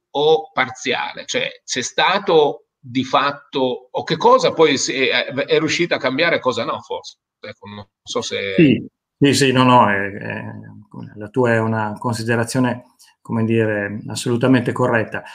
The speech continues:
Speaker 2: Sì, eh, to-, to-, torno un attimo perché forse non ho ne-, neanche risposto pienamente alle, alla tua prima domanda. Eh, effettivamente, eh, a livello europeo, ehm,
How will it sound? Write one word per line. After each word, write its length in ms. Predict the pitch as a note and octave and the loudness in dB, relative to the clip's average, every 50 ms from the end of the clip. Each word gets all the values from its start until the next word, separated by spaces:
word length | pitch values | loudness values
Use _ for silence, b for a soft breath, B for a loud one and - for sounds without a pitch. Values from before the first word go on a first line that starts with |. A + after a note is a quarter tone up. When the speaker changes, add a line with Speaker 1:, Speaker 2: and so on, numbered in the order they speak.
| B B B B B | B B B B B
Speaker 2:
Sì, 380 | - - - F3 D#3+ C3 A#2 - | -8 0 4 4 6 6 4 2
eh, 480 | B2+ B2 B2+ B2+ A#2+ A#2+ A#2 A#2 A#2 A#2 A#2+ A2+ A2 - C3 C3+ - - A#3 F3+ - - - | 2 2 2 2 2 2 2 0 -2 -4 -6 -8 -8 -6 -8 -8 -8 -8 -10 -10 -12 -12 -14
to-, 180 | - - - _ | -14 -16 -16 _
to-, 200 | - F3 - - | -8 -8 -8 0
torno 340 | - D3 D3+ D3+ D3 C#3+ C3+ | 4 6 6 8 8 8 8
un 140 | C3 C3 | 6 6
attimo 300 | C3+ D3 C#3+ C#3+ C3 B2 | 6 2 2 2 0 0
perché 200 | A#2 A#2 G#2+ A2+ | 0 -2 -6 -8
forse 320 | G#2+ - C3 B2 - - A#2 | -8 -8 -8 -8 -8 -8 -8
non 140 | A2+ A2 A2+ | -8 -6 -6
ho 80 | A2+ | -6
ne-, 160 | A2+ A2 G#2+ | -6 -6 -8
neanche 420 | G#2 G#2 G#2+ G#2+ A2 A#2 A2+ - A2+ | -8 -10 -10 -6 -6 -6 -6 -6 -6
risposto 480 | G#2+ G#2 G#2 - A#2+ A#2+ A#2 - A2 | -8 -8 -8 -6 -6 -6 -4 -6 -8
pienamente 760 | G#2 - A2 A2 A2 A#2 A#2 A#2 A2+ A2+ A2+ G#2+ G2+ - - _ _ _ | -8 -6 -4 -4 -2 -2 0 -2 -2 -2 -4 -6 -8 -8 -14 _ _ _
alle, 300 | - A2+ A#2 A2+ A2+ - | -8 -4 -4 -4 -4 -4
alla 180 | - A2 G#2+ G#2+ | -6 -8 -10 -6
tua 160 | - A#2+ A2 | -4 -4 -2
prima 240 | A2+ A#2+ A#2+ A#2 A2+ | 0 0 2 2 2
domanda. 400 | A2+ A2+ A2+ A2 G#2 G#2 G2+ G#2 B B B B B B B B _ | 2 2 2 0 0 -2 -4 -6 B B B B B B B B _
Eh, 320 | - B2 A#2 A2+ - - - | -4 -2 -2 -2 -2 -4 -6
effettivamente, 1200 | C3+ A#2 C#3 C3 C3+ C#3 C3+ C#3+ D#3 D#3 C#3+ C3 A#2+ G#2+ - A2+ A2 A2 A2+ A#2+ A#2+ A#2 - - | -2 0 0 2 4 4 6 6 8 8 6 6 4 2 0 0 2 2 2 2 2 0 -2 -4
eh, 300 | - A2+ A2 G#2 G#2+ G#2 | -6 -6 -6 -4 -4 -4
a 80 | A#2 A#2+ | -2 0
livello 320 | B2 A#2+ C3 C#3 D3 C#3 | 2 4 4 4 6 6
europeo, 960 | C3 B2 B2 A#2 A#2+ - C3 A#2 A2+ A2 G#2+ G#2+ A2 A#2 B2 B2 A#2+ - - - | 6 6 4 2 2 2 2 2 2 2 0 0 0 0 0 0 0 -2 -6 -8
ehm, 640 | G#2 G#2 G2+ G2+ G#2 G2+ G2+ G#2 G2+ G#2 - - - | -8 -8 -6 -6 -8 -8 -10 -12 -14 -14 -16 -18 -20